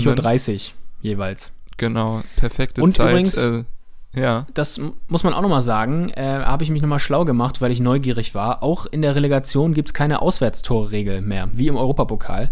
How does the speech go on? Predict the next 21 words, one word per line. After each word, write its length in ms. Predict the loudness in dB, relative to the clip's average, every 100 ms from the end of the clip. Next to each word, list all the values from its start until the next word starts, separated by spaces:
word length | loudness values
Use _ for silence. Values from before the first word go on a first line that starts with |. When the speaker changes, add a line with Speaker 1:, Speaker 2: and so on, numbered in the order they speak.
| 4
Speaker 2:
Ah. 320 | 6 6 6 4
Speaker 1:
Also 240 | 4 4
bei 360 | 4 4 4 2
insgesamt, 880 | 2 0 0 0 2 2 2 -2 -4
ähm, 340 | -4 -4 -4 -2
Unentschieden 640 | 0 0 0 0 0 2
geht's 380 | 2 0 0 -4
in 160 | -2 -2
die 80 |
Verlängerung. 560 | 0 0 2 0 0 -4
Das 140 | 0 2
macht's 180 | 2
Speaker 2:
Geil. 100 | 2 2
Speaker 1:
vielleicht 140 | 2
in 60 | 2
diesem 160 | 2
Jahr 140 | 2 2
noch 140 | 0
ein 60 | 0
bisschen 500 | 0 0 2 0 -2
knackiger 600 | -4 -4 -2 -2 -2 -4